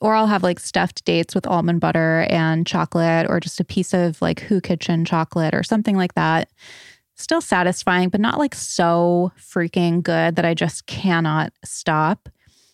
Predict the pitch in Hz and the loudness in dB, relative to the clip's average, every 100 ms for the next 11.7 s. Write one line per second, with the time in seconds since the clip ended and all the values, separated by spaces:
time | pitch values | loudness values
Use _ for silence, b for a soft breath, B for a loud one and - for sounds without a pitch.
0 | - 190 185 185 185 185 185 - - _ | -2 0 2 2 2 2 0 -4 -12 _
1 | _ - 196 196 214 196 190 190 175 165 | _ -2 0 2 2 0 0 0 2 2
2 | 165 165 - 185 - 175 175 202 240 220 | 2 2 0 -4 0 0 2 0 2 2
3 | 196 196 - - 180 170 165 - 208 180 | 2 0 -4 -4 0 2 0 -2 -2 2
4 | 170 165 165 175 - 339 294 185 - 175 | 2 2 2 -2 -2 0 2 0 0 0
5 | 165 180 - 190 175 - 185 - 190 175 | 0 0 -2 -2 -2 0 -2 0 -2 0
6 | 170 180 175 165 165 156 - 175 165 165 | 0 0 0 0 0 -2 -4 -2 0 0
7 | 180 226 - 214 226 196 160 147 160 - | 0 -2 0 0 2 2 0 0 -2 -4
8 | - 175 170 196 - 214 - - 175 165 | -4 -2 0 -2 -2 -4 -4 -2 2 2
9 | 165 - 180 - 165 156 - - - 180 | 0 -2 -6 -2 0 0 -2 -4 -2 -2
10 | 175 175 190 190 - 190 180 196 - 226 | -2 -2 -4 -4 -4 -2 0 0 0 0
11 | 262 247 190 160 160 160 | 0 -2 0 2 0 -2